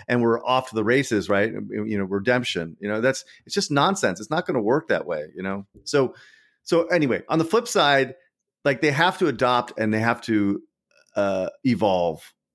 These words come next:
right? Call of Duty. And this is the concern, is they're kind of, like, stuck.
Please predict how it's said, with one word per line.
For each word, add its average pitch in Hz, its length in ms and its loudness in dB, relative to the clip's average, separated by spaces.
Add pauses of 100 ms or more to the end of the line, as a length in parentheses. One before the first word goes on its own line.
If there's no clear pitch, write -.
right? 92 160 0
Call 90 200 0
of 85 60 -6
Duty. 87 380 -2
And 95 400 -2 (800)
this 151 220 0
is 139 80 -6
the 151 80 0
concern, 175 440 0
is 104 100 -2
they're 110 140 0
kind 135 240 -2
of, 127 60 -2
like, 107 160 2
stuck. - 560 -4